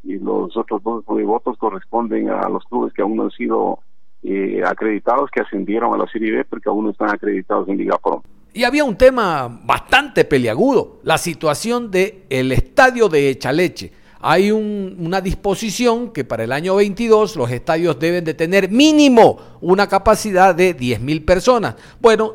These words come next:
Speaker 2: esto quedó por el piso, se le da un año de extensión, de prórroga a, eh, Mushurruna para que con los siete mil, eh, las siete mil personas que ya tiene, pueda el estadio ser, eh, calificado.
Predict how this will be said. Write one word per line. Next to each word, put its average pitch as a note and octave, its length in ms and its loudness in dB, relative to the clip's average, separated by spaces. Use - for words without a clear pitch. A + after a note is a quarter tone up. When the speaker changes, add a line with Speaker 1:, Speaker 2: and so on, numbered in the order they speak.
Speaker 2:
esto D3+ 320 2
quedó D3+ 300 2
por E3 140 0
el F#3+ 100 -2
piso, A3 400 -2
se - 200 -2
le D3+ 120 2
da F#3 160 2
un F3+ 240 0
año G3+ 420 -2
de C#3+ 160 4
extensión, E3 840 -4
de C3+ 120 -4
prórroga E3+ 680 2
a, C#3+ 380 -2
eh, B2 300 -4
Mushurruna F3+ 720 0
para F#3 300 2
que F3+ 240 0
con D3+ 260 2
los C#3+ 140 -2
siete D3+ 460 -4
mil, B3+ 440 0
eh, C3+ 280 -2
las C3+ 160 -2
siete D3+ 260 -4
mil A3 160 -2
personas F#3 560 -2
que A2 160 -8
ya F#3+ 240 2
tiene, G3 400 -2
pueda G3 260 2
el F#3 100 2
estadio E3+ 500 0
ser, E3+ 520 -4
eh, B2+ 320 -2
calificado. C3 720 -2